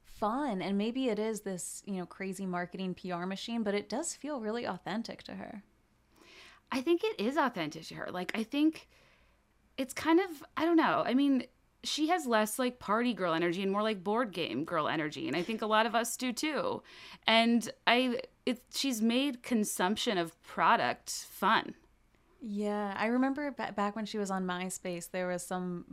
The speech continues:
Speaker 1: blog post that she had written saying that she had just finished a show and everybody was going out partying, but she was, like, staying at, on the tour bus to watch the History Channel. And I was like, "Yeah, that <laughs> hundred percent tracks." Like, she is watching the History Channel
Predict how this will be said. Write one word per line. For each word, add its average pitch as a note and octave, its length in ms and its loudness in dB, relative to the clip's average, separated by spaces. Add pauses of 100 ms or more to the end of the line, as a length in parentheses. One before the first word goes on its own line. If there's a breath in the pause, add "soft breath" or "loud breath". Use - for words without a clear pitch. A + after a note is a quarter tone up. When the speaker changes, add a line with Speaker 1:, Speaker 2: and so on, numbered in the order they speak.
Speaker 1:
blog F3+ 300 -2
post F3+ 220 -8
that - 100 -10
she - 140 -8
had F3+ 120 -6
written F3+ 300 -4
saying F3+ 360 -4
that F3+ 200 -6
she F#3 140 -6
had F3+ 100 -6
just - 240 -6
finished F#3 360 -8 (420 loud breath)
a F#3 120 -2
show A#3 640 2
and F#3+ 240 -2
everybody F#3 380 -4
was F3+ 120 -4
going F#3 220 -4
out - 180 -8
partying, G3+ 480 -2
but F#3+ 140 -8
she - 140 -6
was, F3+ 180 -6
like, F#3 160 -6
staying F3+ 280 -6
at, F3 320 -6
on F#3 120 0
the F3 80 -4
tour F3+ 220 -2
bus F3+ 180 -4
to F#3+ 120 -10
watch F#3 240 -6
the F#3+ 60 -8
History F#3+ 400 -6
Channel. G3+ 460 -2
And F#3 140 -4
I F3+ 120 -4
was F#3 200 -6
like, F#3 320 -8
"Yeah, G#3 340 -8
that F#3+ 160 -8
<laughs> - 300 -10
hundred G3+ 240 -6
percent F#3+ 360 -10
tracks." - 460 -8
Like, - 160 -10
she G3+ 160 -12
is A3 180 -6
watching F#3 360 -4
the F#3+ 80 -8
History F#3+ 340 -10
Channel F#3 420 -8